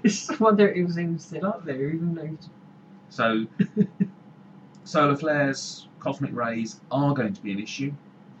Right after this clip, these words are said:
Speaker 2: The, the people that are manning the mission are going to suffer from radiation damage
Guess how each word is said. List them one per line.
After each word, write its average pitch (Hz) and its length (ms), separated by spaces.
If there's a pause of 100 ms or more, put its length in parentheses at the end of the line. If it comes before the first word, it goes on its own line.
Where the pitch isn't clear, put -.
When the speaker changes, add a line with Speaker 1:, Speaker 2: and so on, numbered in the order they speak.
(140)
Speaker 2:
The, 120 280
the 113 60
people 127 560
that 117 200
are 110 420
manning 120 360
the 107 80
mission 110 460
are 139 200
going 104 260
to 95 280 (380)
suffer - 460 (480)
from 104 460 (360)
radiation 101 540
damage 90 400